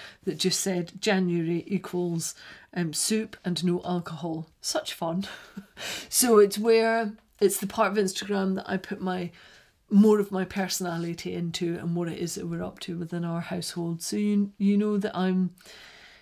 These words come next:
just a standard normal person, um, and that that's where the fun bits and pieces go. Um,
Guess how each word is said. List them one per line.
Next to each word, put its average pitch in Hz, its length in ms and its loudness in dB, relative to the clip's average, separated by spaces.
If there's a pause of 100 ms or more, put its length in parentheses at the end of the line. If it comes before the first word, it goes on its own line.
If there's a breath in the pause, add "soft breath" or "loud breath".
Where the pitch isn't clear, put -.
(140)
just - 280 -4
a 202 40 -6
standard 202 400 0
normal 202 340 2
person, 220 800 -4
um, 196 560 2 (400)
and 185 360 0
that 196 360 -4 (100)
that's - 380 -6
where 190 80 -2
the 196 120 -6
fun 254 240 -8
bits - 220 -14
and 196 80 -2
pieces 190 380 -8
go. 180 240 -6 (1400)
Um, 180 400 2